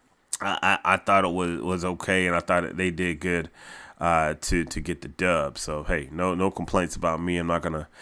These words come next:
X and O you to death on a summer league <laughs> game. Uh, I did ask a question. I did ask a question for the poll. It's still gonna be up for another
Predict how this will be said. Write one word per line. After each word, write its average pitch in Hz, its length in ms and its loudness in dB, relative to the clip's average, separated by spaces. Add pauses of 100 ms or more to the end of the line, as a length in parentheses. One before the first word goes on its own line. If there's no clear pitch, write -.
(320)
X 92 240 0
and 95 100 2
O 92 60 4
you 90 140 4
to 82 100 -2
death 104 400 6 (320)
on 92 160 4
a 98 60 0
summer 98 360 4
league 80 240 -2
<laughs> - 20 -10
game. 254 1200 10 (540)
Uh, 113 260 10
I 113 80 12
did 160 280 10
ask 147 340 10
a 123 100 6
question. 127 540 6
I 87 80 4
did 110 180 4
ask 107 340 4
a 104 60 2
question 98 540 4
for 95 160 -2
the 92 100 -2
poll. 92 540 4
It's 92 80 0
still 117 240 6
gonna 107 180 2
be 101 100 8
up 92 120 6
for 95 200 4
another 92 680 2